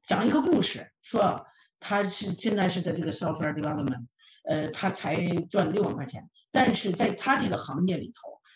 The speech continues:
他的收入应该是，呃，九万几的、十万几的。呃，还有好几个小姑娘，呃，他说我是个 bookkeeper，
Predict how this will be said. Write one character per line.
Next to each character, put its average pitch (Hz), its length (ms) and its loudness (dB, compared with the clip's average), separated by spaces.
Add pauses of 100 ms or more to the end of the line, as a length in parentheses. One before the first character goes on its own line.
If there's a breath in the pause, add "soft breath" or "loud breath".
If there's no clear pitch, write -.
(100 soft breath)
他 240 160 6
的 226 120 4
收 233 180 2
入 233 260 2
应 202 140 -6
该 196 160 2
是， - 380 -6
呃， 165 100 -8
九 143 140 -8
万 202 200 2
几 - 140 -10
的、 - 100 -14
十 - 200 -4
万 196 180 2
几 - 100 -10
的。 - 880 -14
呃， 175 200 4
还 208 240 0
有 262 180 4 (320)
好 - 360 -6 (120)
几 214 100 -6
个 190 120 0
小 180 200 -2
姑 180 100 0
娘， - 160 0 (480)
呃， 180 320 4
他 - 200 -6
说 208 200 0
我 143 140 -2
是 196 120 -6
个 180 180 0
bookkeeper， - 540 -4